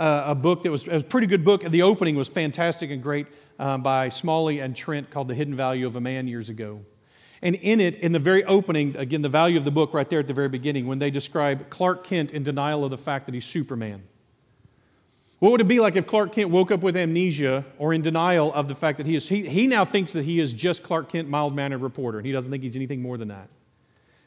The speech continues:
That sounds kinda cute until you realize the devastation that he would create as Superman, not living as Superman. When he turns off his alarm clock, he smashes, turns everything around his bedside table into splinters.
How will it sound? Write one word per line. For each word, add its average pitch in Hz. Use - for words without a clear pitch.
That 160
sounds 214
kinda 196
cute 233
until 185
you 180
realize 180
the 156
devastation 214
that 185
he 185
would 170
create 165
as 147
Superman, 135
not 165
living 156
as 139
Superman. 120
When 139
he 139
turns 175
off 160
his 160
alarm 165
clock, 165
he 151
smashes, 185
turns 170
everything 180
around 170
his 147
bedside 160
table 151
into 123
splinters. 123